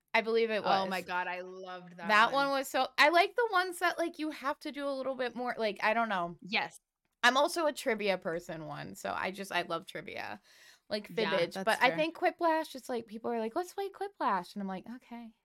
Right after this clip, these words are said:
Speaker 1: All
Speaker 2: Mm,
Speaker 1: right.
Speaker 2: fine.
Speaker 1: Eh, okay."
Speaker 2: <laughs> Yeah.
Speaker 1: Can we play number
Speaker 2: Yeah.
Speaker 1: one? <laughs> But
Speaker 2: Right. <laughs>
Speaker 1: I think that comes from the ease of it, but again,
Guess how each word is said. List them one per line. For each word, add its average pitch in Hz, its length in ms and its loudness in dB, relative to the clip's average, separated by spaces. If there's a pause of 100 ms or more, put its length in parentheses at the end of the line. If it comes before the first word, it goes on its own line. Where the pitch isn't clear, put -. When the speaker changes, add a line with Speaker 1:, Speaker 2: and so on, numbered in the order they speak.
(800)
Speaker 1:
All 247 80 -2
Speaker 2:
Mm, 226 60 -2
Speaker 1:
right. 208 300 -4
Speaker 2:
fine. 175 300 -6 (380)
Speaker 1:
Eh, 320 40 2 (180)
okay." 202 500 2
Speaker 2:
<laughs> - 20 -
Yeah. - 0 - (260)
Speaker 1:
Can 226 120 -8
we 220 40 -8
play 254 180 -2
number 220 240 -2
Speaker 2:
Yeah. - 20 -4
Speaker 1:
one? 294 260 -4 (260)
<laughs> 247 60 -4 (240)
But 254 560 6
Speaker 2:
Right. - 140 0
<laughs> - 100 -2 (280)
Speaker 1:
I 262 100 10
think 320 160 0
that 302 160 6
comes 254 220 -2
from 247 140 -4
the 208 200 -4
ease 185 200 -6
of 190 120 -2
it, 190 220 0
but 196 100 0
again, 180 460 -2